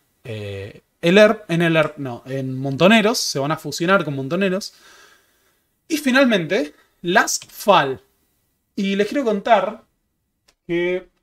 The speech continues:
vamos a tener un video eventualmente de las fal, porque son las menos conocidas y porque la maravillosa gente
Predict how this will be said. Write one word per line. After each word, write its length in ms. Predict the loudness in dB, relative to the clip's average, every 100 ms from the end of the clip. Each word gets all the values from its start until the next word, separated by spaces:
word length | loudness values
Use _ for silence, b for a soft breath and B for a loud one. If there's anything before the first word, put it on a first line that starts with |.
| -4
vamos 340 | 4 4 4
a 40 |
tener 140 | 2 2
un 100 | 2
video 300 | 4 4 4
eventualmente 500 | 2 0 0 2 0
de 80 | 0
las 180 | 0
fal, 400 | 4 6 6 4 -4 _ _ _ _
porque 240 | -8 -4 -2
son 340 | 0 0 2
las 220 | 0 -2
menos 320 | -2 -2 -2
conocidas 680 | -2 -4 -4 -2 2 2 0 -12
y 140 | -12
porque 560 | -6 -6 -4 -2 -2 _
la 320 | -8 -2 0 0
maravillosa 560 | -2 -4 -4 -4 -6
gente 500 | -4 -4 -4 -4 -8